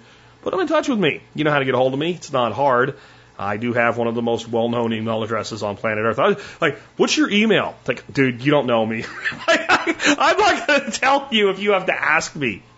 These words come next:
right, what my email is. Anyway, with that, let's talk about one of the ways you can help support this show. And that is to join the Members Support Brigade.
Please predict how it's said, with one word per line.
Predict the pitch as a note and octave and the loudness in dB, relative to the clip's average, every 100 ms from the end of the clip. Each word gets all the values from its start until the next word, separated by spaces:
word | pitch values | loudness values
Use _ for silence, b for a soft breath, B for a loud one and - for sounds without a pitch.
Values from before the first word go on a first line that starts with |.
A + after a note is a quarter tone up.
| - | -12
right, | C3+ B2 C3+ C3 | -2 -2 -2 -2
what | C3+ | 0
my | C3+ A#2+ | 0 0
email | C3 B2 A2 | -2 0 -2
is. | G2 - | -4 0
Anyway, | A3+ F#3+ G#2 B B B B B B B - | 2 2 0 B B B B B B B -4
with | A#3 C#4 | -2 0
that, | A3+ | 0
let's | G#3+ A#3 | 0 -2
talk | D4+ D4 | -2 0
about | C#4 G#3+ F3+ | 0 0 0
one | G3 | 2
of | F#3 | 2
the | |
ways | F3 D3+ | 0 -2
you | D#3 | -6
can | D3+ | -2
help | D3+ B2+ | -2 -2
support | - C3+ C3 | -2 0 0
this | C3 A#2+ | -2 -4
show. | - A#2 G2 - - - _ _ _ - - | 2 2 2 -6 -20 -20 _ _ _ -18 -2
And | C3 | 2
that | C#3 D#3+ | 4 4
is | D3+ | 2
to | D3+ | 0
join | C3+ C#3+ | 4 4
the | C3+ | 4
Members | B2 B2+ C3 B2 | 2 4 2 0
Support | A#2+ G#2+ A2+ A2 | -4 0 2 2
Brigade. | G#2+ G2 G2 - | -2 -4 -6 -10